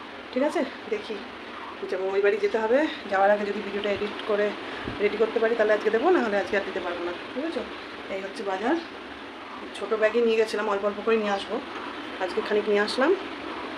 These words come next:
আবার কালকে যদি নাও যাই পরশু দিন যেতে হবে, শুক্র শনি দুদিন যেতে হবে, রবিবারে জামাই ষষ্ঠী। তো জামাই ষষ্ঠীর বাজার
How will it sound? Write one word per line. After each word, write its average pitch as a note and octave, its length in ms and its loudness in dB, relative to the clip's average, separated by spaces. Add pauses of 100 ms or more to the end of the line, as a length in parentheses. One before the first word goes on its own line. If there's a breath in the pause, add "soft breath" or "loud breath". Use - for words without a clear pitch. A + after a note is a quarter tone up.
(300)
আবার F#3+ 180 0 (1040)
কালকে F#3+ 380 0 (220)
যদি G3+ 200 6
নাও G3 220 4
যাই C4 160 6
পরশু G#3+ 260 0
দিন G3+ 80 4 (100)
যেতে F#3 200 0
হবে, G#3+ 140 2 (760)
শুক্র - 260 0
শনি A#3 200 4
দুদিন G#3 180 8 (180)
যেতে F#3 160 2
হবে, A3+ 140 6
রবিবারে F#3+ 360 6
জামাই F3+ 220 2
ষষ্ঠী। C#4+ 240 0 (680)
তো - 140 -4
জামাই F#3 220 0
ষষ্ঠীর F3+ 260 -4
বাজার F3 220 2